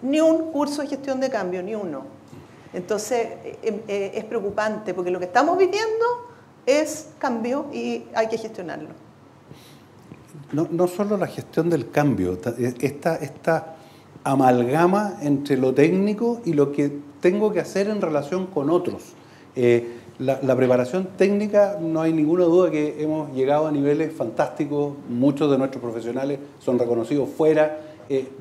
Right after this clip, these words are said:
Speaker 2: no hay duda respecto a la capacidad técnica, pero ese que es tan buen técnico, ajá, lo llevamos a un cargo, porque lo ha hecho tan bien, que lo ponemos a cargo de un área de técnico y cometemos el peor de los errores, ¿ah?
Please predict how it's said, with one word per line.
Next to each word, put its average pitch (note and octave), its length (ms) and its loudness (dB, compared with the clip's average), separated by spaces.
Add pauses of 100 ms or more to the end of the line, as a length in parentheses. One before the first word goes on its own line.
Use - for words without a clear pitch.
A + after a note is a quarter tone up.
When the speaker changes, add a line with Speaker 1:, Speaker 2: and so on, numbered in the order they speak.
Speaker 2:
no C#3+ 260 2
hay E3 140 6
duda A3+ 560 -2
respecto D#3 460 -4
a - 20 2
la C#3+ 100 2
capacidad C3+ 440 0
técnica, F#2+ 460 0 (640)
pero C3+ 460 6 (480)
ese E3 260 -2
que E3 100 -4
es - 120 -8
tan G3 220 4
buen G3+ 200 4
técnico, C#3 600 4 (240)
ajá, C3+ 320 -6 (160)
lo C3+ 100 0
llevamos D3+ 580 4 (100)
a C#3 80 0
un C#3+ 160 4
cargo, E3+ 420 4
porque C3 160 2
lo B2+ 60 4
ha C3 40 6
hecho B2+ 160 0
tan F3+ 200 4
bien, G#3 280 6 (300)
que D3 80 0
lo C3 80 0
ponemos D#3 340 4
a C#3 60 2
cargo G3+ 400 4
de D#3+ 80 6
un E3 100 4
área G#3+ 300 4
de E3+ 100 6
técnico A#2 540 0 (540)
y D#3 220 4
cometemos D#3 500 4
el E3 80 0
peor F#3+ 220 4
de F#3+ 80 4
los E3+ 160 4
errores, F#3+ 380 8 (280)
¿ah? F3 240 -2